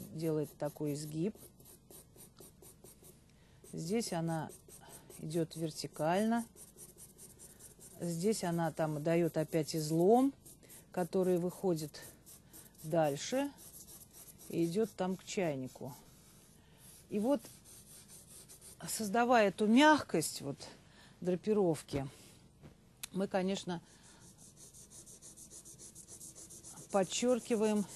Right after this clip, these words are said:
пластичность самой постановки, добиваемся этого ощущения передачи среды, напряженности этой среды.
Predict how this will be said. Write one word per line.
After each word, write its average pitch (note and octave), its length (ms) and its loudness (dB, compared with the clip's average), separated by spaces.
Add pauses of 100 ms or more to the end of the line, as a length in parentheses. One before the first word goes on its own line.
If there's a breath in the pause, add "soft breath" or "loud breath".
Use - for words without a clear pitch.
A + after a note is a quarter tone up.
(360 loud breath)
пластичность G#3 1000 -2 (880)
самой G3+ 360 2
постановки, G#3 920 0 (2250)
добиваемся F3 720 -2
этого D#3+ 220 -6
ощущения E3+ 840 -2 (1300)
передачи F3+ 540 2
среды, F3+ 640 2 (1500)
напряженности F3+ 960 0
этой E3 220 -2
среды. E3 520 -2